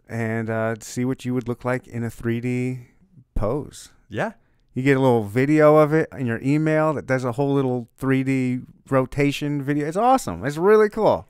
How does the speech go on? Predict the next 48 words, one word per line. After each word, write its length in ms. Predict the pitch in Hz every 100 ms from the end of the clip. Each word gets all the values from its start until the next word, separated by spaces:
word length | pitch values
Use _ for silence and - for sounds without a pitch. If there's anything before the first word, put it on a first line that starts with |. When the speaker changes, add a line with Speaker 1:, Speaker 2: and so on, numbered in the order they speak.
| -
Speaker 2:
And 120 | 185
that's 140 | 240 240
what 100 | 196
I'm 100 | 151
saying, 320 | 185 190 147
man. 180 | 135 139
You 100 | 139
know, 120 | 139
we're 140 | 131
Speaker 1:
It's 100 | 170
Speaker 2:
tr- 80 | -
Speaker 1:
fun. 260 | 233 254 127
Like, 160 | 151
dig 220 | 151 220 226
it. 180 | 139
Do 140 | 233 247
it. 80 | 170
Do 100 | 240
it. 40 |
Like, 140 | 170
for 120 | - 170
something 260 | 233 208
fun 260 | - 214 208
to 60 |
do, 220 | 180 196 151
something 260 | - 156
fun 320 | 147 180 180
and 180 | 170 139 - - _ _ _
free 400 | - 180 180 170
or 100 | 139
cheap 300 | - 175 -
to 80 |
do, 320 | 151 160 165 160
but 160 | 151
maybe 200 | 156 156
buy 220 | 123 127
a 60 | 147
little 180 | 151 143
keychain 460 | - 170 - 165
or 80 | 156
something 340 | - 156 151 160
when 140 | 156
you're 160 | 151 151
in 100 | 151
there. 160 | 151
But 80 | 139
whatever. 440 | 139 165 180 160 127
Like, 260 | 120 -